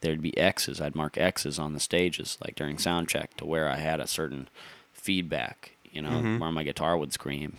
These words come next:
Speaker 1: at me, you know, the amp would, "Wah!" you know?
Speaker 2: Mm, yep.
Speaker 1: And, uh,
Speaker 2: Which is an actual thing.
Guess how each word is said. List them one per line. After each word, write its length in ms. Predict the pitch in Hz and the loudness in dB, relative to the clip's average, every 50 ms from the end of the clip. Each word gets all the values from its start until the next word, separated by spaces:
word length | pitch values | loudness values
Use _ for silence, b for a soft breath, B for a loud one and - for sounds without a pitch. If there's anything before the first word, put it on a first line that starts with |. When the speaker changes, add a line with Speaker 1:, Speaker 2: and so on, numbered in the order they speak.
| - - - | -14 -10 -6
Speaker 1:
at 180 | 87 76 - - | -6 -6 -4 -4
me, 180 | - - - - | -6 -8 -8 -8
you 60 | - - | -10 -8
know, 100 | - 80 | -6 -4
the 100 | 80 71 | -2 0
amp 320 | 67 85 82 78 - - - | 2 2 2 2 0 -4 -6
would, 120 | - - - - 143 214 - | -8 -8 -8 -10 -20 -8 -2
"Wah!" 500 | - 277 392 403 440 440 440 453 466 427 370 | 2 4 6 6 8 8 8 8 8 8 8
you 160 | 214 131 104 | 8 6 6
know? 280 | 101 92 101 113 113 101 - | 4 4 2 2 0 -2 -2
Speaker 2:
Mm, 20 | 104 | 0
yep. 240 | 107 110 117 123 B B B B B B | 2 4 4 2 B B B B B B
Speaker 1:
And, 340 | 107 101 101 98 92 90 87 | 4 6 6 8 6 6 6
uh, 280 | 85 80 73 71 69 | 4 4 4 2 0
Speaker 2:
Which 180 | - 110 110 - | 0 0 2 2
is 100 | 127 113 | 4 4
an 140 | 107 104 107 | 4 4 6
actual 340 | 107 113 - - 123 120 113 | 4 4 4 4 4 4 4
thing. 340 | - 120 107 107 101 104 | 6 4 4 4 2 -2